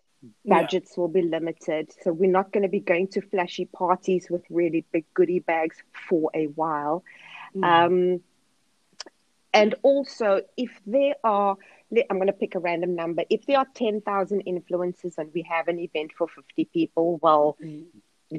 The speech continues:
Speaker 2: a whack of you are gonna be left off
Speaker 1: Yeah,
Speaker 2: the
Speaker 1: because
Speaker 2: guest
Speaker 1: remember,
Speaker 2: list.
Speaker 1: guest lists are, are built up of, like, for example, if it's fifty, ten online media, ten print,
Speaker 2: There
Speaker 1: ten
Speaker 2: we
Speaker 1: T V,
Speaker 2: go.
Speaker 1: ten radio. Like, it's a, it's
Speaker 2: Yeah.
Speaker 1: a split,
Speaker 2: Yeah.
Speaker 1: yeah?
Speaker 2: Yeah.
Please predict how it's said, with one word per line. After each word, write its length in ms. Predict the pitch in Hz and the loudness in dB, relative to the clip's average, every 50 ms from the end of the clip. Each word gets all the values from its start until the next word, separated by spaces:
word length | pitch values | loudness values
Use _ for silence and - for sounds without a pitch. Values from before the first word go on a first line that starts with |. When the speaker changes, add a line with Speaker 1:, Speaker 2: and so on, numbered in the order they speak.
| - _ _ _ - | -12 _ _ _ 2
Speaker 2:
a 100 | 190 170 | 4 4
whack 360 | 160 151 131 165 170 165 - | 4 4 4 2 2 2 0
of 160 | 170 156 127 151 | -2 -2 0 0
you 180 | 156 156 147 | -2 -2 0
are 80 | 139 139 | -2 -2
gonna 260 | 131 147 131 131 139 | -2 -4 -4 -4 -4
be 160 | 131 - 147 | -2 -2 -2
left 520 | 135 147 143 131 135 - - - - - - | -2 0 -2 -2 -2 -6 -12 -18 -20 -20 -16
off 20 | _ | _
Speaker 1:
Yeah, 300 | - 208 196 196 214 - | 2 4 6 6 6 4
Speaker 2:
the 60 | 165 185 | 4 2
Speaker 1:
because 280 | 190 220 226 254 226 | 2 4 4 4 4
Speaker 2:
guest 40 | 214 | 4
Speaker 1:
remember, 240 | 254 247 262 285 294 | 2 2 4 2 2
Speaker 2:
list. 100 | 220 - | 2 2
Speaker 1:
guest 280 | 226 233 240 226 - - | 2 2 2 0 -2 -4
lists 320 | 277 294 285 - - - | -4 -4 -4 -4 -8 -8
are, 300 | 294 285 262 240 226 208 | -4 0 0 2 0 0
are 120 | - 247 208 | -4 -6 -6
built 280 | - 220 220 226 233 | -6 -8 -8 -6 -4
up 160 | 269 247 233 269 | -4 -6 -6 -6
of, 140 | 240 208 | -10 -10
like, 180 | 220 226 214 - - - - _ _ _ | -10 -12 -14 -14 -18 -20 -20 _ _ _
for 140 | _ 247 226 | _ -2 0
example, 280 | 208 233 226 214 240 269 | 0 0 0 0 0 -2
if 100 | 294 226 | -2 -2
it's 160 | 277 - - | -4 -4 -6
fifty, 420 | - 302 277 - - - 226 226 220 - | -6 -6 -6 -6 -4 -4 -6 -6 -6 -4
ten 320 | - 285 262 247 240 240 247 - | -2 0 0 0 0 -2 -4 -4
online 320 | 240 233 226 226 220 214 | -4 -2 -2 -4 -4 -4
media, 240 | 208 202 202 208 214 | -6 -8 -6 -6 -8
ten 320 | 208 - - 226 220 220 208 | -8 -4 -2 -2 -2 -2 -4
print, 340 | - 214 220 214 202 208 - _ _ _ _ | -6 -8 -6 -6 -6 -8 -10 _ _ _ _
Speaker 2:
There 120 | - 233 214 | 0 2 2
Speaker 1:
ten 60 | 202 | 2
Speaker 2:
we 80 | - | 0
Speaker 1:
T 140 | 135 214 214 | -2 -2 -2
V, 160 | 202 220 220 | 0 0 -2
Speaker 2:
go. 140 | 220 - 233 | 0 0 0
Speaker 1:
ten 140 | 220 208 208 | 0 0 0
radio. 260 | 220 214 202 185 190 262 | -4 -6 -6 -6 -8 -6
Like, 200 | 247 208 202 - | -4 -6 -6 -6
it's 140 | 208 190 - | -8 -8 -6
a, 180 | 196 196 185 - - | -6 -6 -6 -8 -10
it's 120 | 208 - | -10 -4
Speaker 2:
Yeah. 160 | 156 170 220 349 | -2 -2 -2 -2
Speaker 1:
a 40 | - _ | -6 _
split, 320 | _ - - 277 262 220 190 | _ -8 -2 0 0 2 2
Speaker 2:
Yeah. 140 | 185 202 - | 2 2 2
Speaker 1:
yeah? 100 | 180 208 - _ _ _ _ _ _ _ _ _ _ _ _ | 2 -4 -10 _ _ _ _ _ _ _ _ _ _ _ _
Speaker 2:
Yeah. 200 | 196 185 175 214 | -2 0 0 0